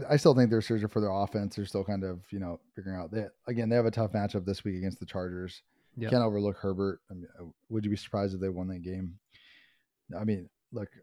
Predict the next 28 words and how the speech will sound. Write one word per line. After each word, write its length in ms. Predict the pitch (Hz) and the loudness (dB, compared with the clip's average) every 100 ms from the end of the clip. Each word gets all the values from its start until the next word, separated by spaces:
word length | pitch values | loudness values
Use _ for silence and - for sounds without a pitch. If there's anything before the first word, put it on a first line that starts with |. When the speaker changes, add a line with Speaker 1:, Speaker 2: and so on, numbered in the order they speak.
| _ _ - | _ _ -6
Speaker 1:
um, 340 | 110 107 95 92 | -2 0 -2 0
here, 180 | 127 | 0
here, 260 | 135 143 151 | 6 6 6
here's 260 | 123 151 127 | 6 6 8
one 200 | 120 104 | 6 4
thing 260 | 101 95 101 | 2 0 -2
I'm 220 | 101 95 95 | -4 -2 -2
looking 180 | 101 95 | 0 -2
at. 60 | |
I'm 80 | 92 | 0
looking 160 | 127 127 | 2 2
at 60 | |
the 100 | 92 | 0
M 180 | 95 104 | -2 -2
V 120 | 98 | -2
P 200 | 92 104 | -4 -4
odds 240 | 85 73 73 | -4 -4 -8
right 120 | 78 | -10
now. 220 | 76 78 - | -10 -14 -8
You 100 | 127 | 0
know, 200 | 120 110 - _ _ - - | 4 2 0 _ _ -20 -6
I, 100 | 139 135 | 0 2
I 120 | 139 | 6
kinda 180 | 202 202 | 8 10
like 160 | 160 | 8
to 80 | 151 | 8
look 100 | 139 | 8
at 120 | 123 | 8